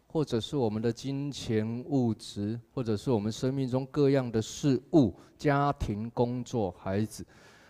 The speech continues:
都是属于神的，都是神所赐给我们的。所以奉献呢，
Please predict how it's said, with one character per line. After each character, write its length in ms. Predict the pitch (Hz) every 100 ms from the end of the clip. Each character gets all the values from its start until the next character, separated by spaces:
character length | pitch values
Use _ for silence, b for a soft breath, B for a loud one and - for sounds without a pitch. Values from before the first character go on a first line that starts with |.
| b
都 100 | 190 196
是 140 | 196
属 220 | - 117
于 100 | 117
神 320 | 123 107 104
的， 180 | 117 117 - -
都 100 | -
是 160 | 143 147
神 240 | - 113
所 140 | 120 98
赐 280 | - - 127
给 200 | 101 107
我 200 | 95 85
们 240 | 82 85
的。 160 | 92 85 - _ _ _ _ - - _ _ _ _ _ _
所 180 | -
以 80 | 220
奉 340 | - 220 180 147
献 320 | - 170 127
呢， 220 | 120